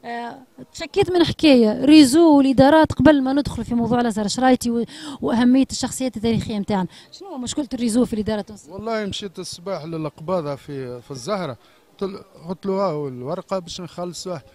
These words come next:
Speaker 2: خزر لك قال لي: "اسمع، ريزو راهو طايح، ريزو طايح. نجمش ترجع غدوة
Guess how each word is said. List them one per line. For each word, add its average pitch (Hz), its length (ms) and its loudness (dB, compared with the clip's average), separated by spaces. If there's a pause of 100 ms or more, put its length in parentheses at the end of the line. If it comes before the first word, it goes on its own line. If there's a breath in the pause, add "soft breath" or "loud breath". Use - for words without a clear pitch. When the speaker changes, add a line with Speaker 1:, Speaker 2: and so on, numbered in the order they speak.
(300 soft breath)
Speaker 2:
خزر 180 240 -16
لك 185 160 -18 (200)
قال 196 120 -14
لي: 196 380 -14
"اسمع، 202 260 -20 (400)
ريزو 220 300 -18
راهو 226 160 -16
طايح، 254 440 -16 (300)
ريزو 156 240 -18
طايح. 269 380 -14 (580 soft breath)
نجمش 220 320 -14
ترجع 202 340 -8
غدوة 185 380 -10